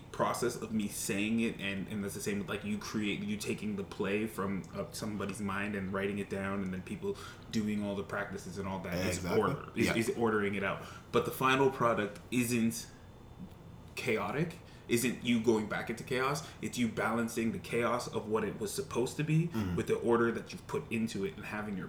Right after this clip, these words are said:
Speaker 1: balance. You
Speaker 2: Yes.
Speaker 1: get what I'm saying?
Speaker 2: Yeah, I just mean that performing in general is a
Speaker 1: Is,
Speaker 2: moment
Speaker 1: is,
Speaker 2: of
Speaker 1: is more,
Speaker 2: chaos.
Speaker 1: more chaotic
Speaker 2: It's a
Speaker 1: because
Speaker 2: moment of chaos because you don't know how you, how the world
Speaker 1: Right,
Speaker 2: will
Speaker 1: yeah,
Speaker 2: perceive
Speaker 1: yeah.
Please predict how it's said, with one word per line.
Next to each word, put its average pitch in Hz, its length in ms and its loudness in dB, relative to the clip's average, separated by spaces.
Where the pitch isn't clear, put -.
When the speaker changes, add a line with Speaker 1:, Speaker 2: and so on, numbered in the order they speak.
Speaker 1:
balance. - 480 -10
You 127 120 4
Speaker 2:
Yes. 120 60 8
Speaker 1:
get 113 80 6
what 127 100 4
I'm 117 100 4
saying? 135 300 4
Speaker 2:
Yeah, 92 260 6
I 117 100 6
just 139 200 6
mean 139 180 10
that 117 240 8
performing 110 680 4
in 98 180 6
general 95 520 2
is - 100 -2
a - 40 4
Speaker 1:
Is, 127 100 8
Speaker 2:
moment 135 140 8
Speaker 1:
is, 123 100 8
Speaker 2:
of 127 100 8
Speaker 1:
is 123 140 4
more, 127 260 10
Speaker 2:
chaos. 113 100 8
Speaker 1:
more 120 220 8
chaotic 110 400 6
Speaker 2:
It's 110 60 4
a 110 40 8
Speaker 1:
because 120 140 10
Speaker 2:
moment 123 240 8
of - 60 -6
chaos 107 280 6
because 101 320 2
you 104 100 4
don't 110 280 8
know 101 220 6
how 90 340 6
you, 87 300 2
how 98 260 6
the 90 100 0
world 90 340 4
Speaker 1:
Right, 143 220 8
Speaker 2:
will 120 60 2
Speaker 1:
yeah, 135 120 10
Speaker 2:
perceive 92 380 2
Speaker 1:
yeah. 65 60 -2